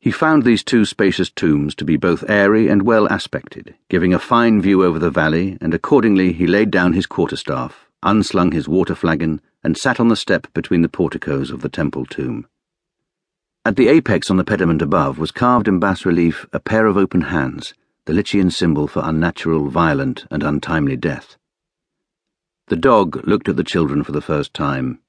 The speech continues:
and smiled. So horrifying was that smile that the children screamed and ran, tumbling over the rocks, cutting themselves on thorns.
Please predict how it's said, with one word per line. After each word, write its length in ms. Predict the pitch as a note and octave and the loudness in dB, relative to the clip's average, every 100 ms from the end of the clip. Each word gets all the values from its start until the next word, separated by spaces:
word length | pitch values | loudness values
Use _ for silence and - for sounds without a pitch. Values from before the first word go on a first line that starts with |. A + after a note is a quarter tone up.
| _ | _
and 140 | - D2 | -10 -8
smiled. 500 | - B2 - - - _ _ _ _ _ _ _ _ _ _ _ - | -6 -6 -8 -14 -20 _ _ _ _ _ _ _ _ _ _ _ -4
So 240 | G#2 F#2 | 0 0
horrifying 640 | - A2 D#2 D2+ C2+ C2+ | 2 0 0 -4 -6 -4
was 140 | C2+ B1 | -6 -6
that 200 | B1+ - | -8 -6
smile 400 | E2 C#2 C2 D2 | -4 -4 -4 -6
that 120 | E2 | -6
the 80 | C2 | -8
children 420 | - G2+ D2 D2 | -4 -2 -2 -4
screamed 520 | - - G#2 F#2 C#2 | -6 -2 0 0 -2
and 120 | C2+ D2+ | -4 -2
ran, 360 | G#2 D#2+ D2 | 0 0 -2
tumbling 400 | - A#2+ F#2 F2 | -2 0 2 2
over 180 | F2 C#2+ | -2 -2
the 80 | D#2+ | 0
rocks, 320 | G2+ E2+ - | 0 -2 -6
cutting 280 | - A2+ F2 | -6 -4 -2
themselves 420 | D#2 - D#2 C#2+ | -4 -4 -6 -4
on 100 | D2+ | -6
thorns. 540 | - D#2+ D2+ A#1 - | -2 -2 -2 -6 -12